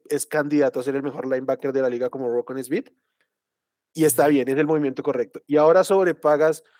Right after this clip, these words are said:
Speaker 1: por un tipo que tenía muchísimo potencial en, en el draft, pero que no ha terminado de despuntar, ni siquiera era el principal linebacker en esta unidad de los, de los, de los Bills, y pues por algo sale de ahí, ¿no?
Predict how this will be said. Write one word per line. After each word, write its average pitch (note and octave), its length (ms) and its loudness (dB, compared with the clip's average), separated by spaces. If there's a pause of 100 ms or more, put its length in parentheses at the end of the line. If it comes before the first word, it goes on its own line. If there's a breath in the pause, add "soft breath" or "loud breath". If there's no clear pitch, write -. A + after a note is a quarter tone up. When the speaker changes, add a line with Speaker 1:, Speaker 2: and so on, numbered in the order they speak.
(260 soft breath)
Speaker 1:
por D3+ 120 0
un D3+ 120 -4
tipo E3+ 180 -8
que F3 140 -2
tenía D3+ 360 -2
muchísimo F3+ 800 -6
potencial D3 540 -2
en, C#3+ 180 -12
en D3 140 -4
el C#3+ 100 -2
draft, D3 440 0 (540)
pero C3+ 260 -2
que A#2+ 160 -8
no C#3 220 -2
ha D#3 80 2
terminado C#3 600 0
de C#3+ 80 4
despuntar, C#3 600 -2
ni D3+ 80 -4
siquiera C#3+ 560 2
era D3 140 4
el D3 80 -4
principal C#3 500 -6
linebacker C3+ 460 -2
en B2+ 120 -6
esta B2 200 -8
unidad B2+ 280 -4
de B2+ 120 -4
los, B2+ 180 -4 (160)
de C3 100 -2
los, A#2+ 200 -8 (180)
de B2 100 -10
los A#2+ 160 -8
Bills, C4 300 -2 (380 soft breath)
y - 100 -18
pues - 180 -6
por A#2+ 200 -4
algo A#2 240 -6
sale A#2 240 0
de A2 160 -2
ahí, B2 200 -2
¿no? C#3+ 220 -4